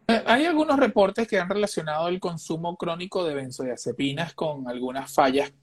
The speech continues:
de, desde el punto de vista de la memoria. Se sabe que estos medicamentos disminuyen, que se utilizan para dormir, paradójicamente, eh, evitan que el sueño sea más profundo. Eh, y una de las cosas que hacen es que suprimen el sueño rem, que es el sueño en el que uno sueña.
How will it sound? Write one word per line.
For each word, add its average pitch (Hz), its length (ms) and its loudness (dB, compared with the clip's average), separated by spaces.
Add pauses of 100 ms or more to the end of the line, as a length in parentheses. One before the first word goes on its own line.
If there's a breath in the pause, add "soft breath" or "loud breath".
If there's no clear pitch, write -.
(100)
de, 120 540 2
desde 127 140 0
el 123 60 -2
punto 131 200 -2
de 131 40 2
vista 143 180 -2
de 135 60 2
la 123 100 4
memoria. 107 560 -4 (680 loud breath)
Se 151 140 2
sabe 165 300 6
que 196 120 2
estos 185 220 -4
medicamentos 160 720 -6
disminuyen, 147 600 -2 (500)
que 147 120 0
se 147 100 0
utilizan 165 380 4
para 208 140 6
dormir, 151 460 0
paradójicamente, 147 960 -2 (480)
eh, 139 280 -2
evitan 156 360 0
que 180 80 -2
el 151 60 -2
sueño 139 240 -6
sea 147 160 -2
más 147 160 -8
profundo. 135 500 -6 (760 loud breath)
Eh, 156 280 6
y 170 80 2
una 175 120 0
de 190 60 -2
las 185 80 0
cosas 170 260 -2
que 175 120 -2
hacen 175 220 -4
es 165 100 -8
que 170 100 -6
suprimen 147 380 -4
el 151 100 -2
sueño 127 320 -2
rem, 127 320 0
que 139 140 -2
es 127 80 -2
el 127 100 -2
sueño 135 260 0
en 139 60 -4
el 135 80 -2
que 135 80 -6
uno 117 140 -4
sueña. 170 420 2